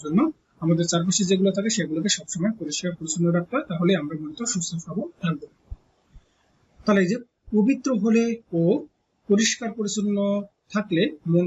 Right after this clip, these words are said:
ভালো থাকে এবং আমরা অসুখ বিসুখ থেকে মুক্তি থাকি। যারা পবিত্র থাকেন,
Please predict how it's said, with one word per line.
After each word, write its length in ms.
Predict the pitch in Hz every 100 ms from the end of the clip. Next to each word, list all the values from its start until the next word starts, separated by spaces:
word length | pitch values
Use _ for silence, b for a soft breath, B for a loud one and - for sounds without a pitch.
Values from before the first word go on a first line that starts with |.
| 165
ভালো 140 | 160 160
থাকে 180 | 165 262 320
এবং 160 | 160 160 160 165
আমরা 240 | 151 175 277 _ _ _ -
অসুখ 320 | 180 185 208 190 170
বিসুখ 220 | 185 196 -
থেকে 160 | 190 196 175
মুক্তি 340 | 165 - - 208 196
থাকি। 240 | 190 202 202 _ _ -
যারা 140 | 175 220 202
পবিত্র 280 | 175 214 226 208
থাকেন, 260 | 196 202